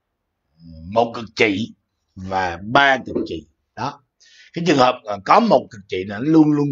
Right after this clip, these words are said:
thỏa, luôn luôn thỏa đề. Trường hợp có một cực trị này, luôn luôn thỏa đề. Trường hợp mà nó có ba cực trị á, thì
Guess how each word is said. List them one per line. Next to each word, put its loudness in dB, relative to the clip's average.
thỏa, -6
luôn -2
luôn 2
thỏa -8
đề. -4
Trường -8
hợp -10
có 4
một -2
cực -20
trị -12
này, -16
luôn -8
luôn -8
thỏa -12
đề. -12
Trường -8
hợp 2
mà -2
nó 0
có 2
ba 4
cực -20
trị -8
á, -8
thì -6